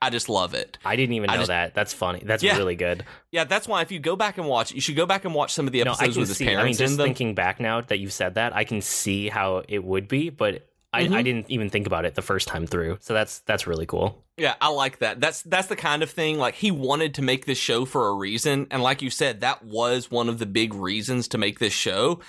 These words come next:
Speaker 1: And he did it so well. That's one of the reasons I want to go back and watch the rest of it, is to see where it goes. Just hadn't done it yet.
Speaker 2: Cool. And then how about Grace and Frankie? Have you watched that?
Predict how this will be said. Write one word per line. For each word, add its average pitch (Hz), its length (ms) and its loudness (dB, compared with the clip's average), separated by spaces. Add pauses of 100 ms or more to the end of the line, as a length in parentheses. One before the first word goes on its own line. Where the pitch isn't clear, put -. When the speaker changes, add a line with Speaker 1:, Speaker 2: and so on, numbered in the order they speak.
(280)
Speaker 1:
And 156 140 2
he 185 100 -2
did 147 200 0
it - 120 -6
so 139 160 2
well. 98 640 -2 (200)
That's 143 200 2
one 160 120 2
of 147 40 0
the 139 60 0
reasons 127 220 -2
I 117 120 4
want 113 240 0
to 120 80 -8
go 110 140 0
back 101 280 0
and 101 120 0
watch 101 260 0
the 95 100 -2
rest 82 380 -2
of 123 180 0
it, 131 120 0
is 110 140 -2
to 113 100 -4
see 120 160 0
where 117 200 2
it 101 120 -4
goes. 107 480 0 (340)
Just 87 220 -4
hadn't 95 240 -2
done 110 180 4
it 92 120 -2
yet. 92 260 -2 (440)
Speaker 2:
Cool. 110 140 0
And 110 100 -2
then 127 60 -2
how 135 100 -2
about 151 220 -2
Grace 113 320 -2
and 101 100 -2
Frankie? 92 360 -2
Have 95 120 -8
you 98 100 0
watched 104 200 0
that? 117 260 -2